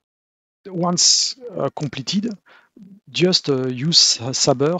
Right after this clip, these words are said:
to, saber to, to, to, to apply the, uh, effect of your choice. So here I, I use, uh, fusion. Ok-, okay, let me increase the core size back to default. You can choose among several effects,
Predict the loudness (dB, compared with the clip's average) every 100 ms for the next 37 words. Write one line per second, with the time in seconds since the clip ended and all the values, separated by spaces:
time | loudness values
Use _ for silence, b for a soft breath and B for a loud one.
0 | -8 -12 -10 -12 -12 -2 0 2 0 -2
1 | -4 -8 -10 -6 -2 -2 -2 -8 -4 -4
2 | -2 -2 -4 -8 -8 -8 -6 -8 -10 -12
3 | -14 -8 -4 0 -2 -2 B B B B
4 | B -10 -8 -6 -2 -2 -2 -8 -8 -6
5 | -6 -4 -2 -2 -2 -4 -6 -6 -2 0
6 | -2 -4 -10 _ b b b b -20 -20
7 | -12 -8 -8 -6 -6 -6 -6 -10 -10 -8
8 | -8 -8 -12 _ -16 -10 -6 -6 -6 -8
9 | -10 _ -12 -12 -12 -18 -16 -12 -6 -4
10 | -4 -8 -14 -14 B B B B _ _
11 | _ _ _ _ _ _ _ _ -4 -2
12 | 2 2 2 0 0 0 0 2 2 4
13 | 2 0 0 -2 -2 -8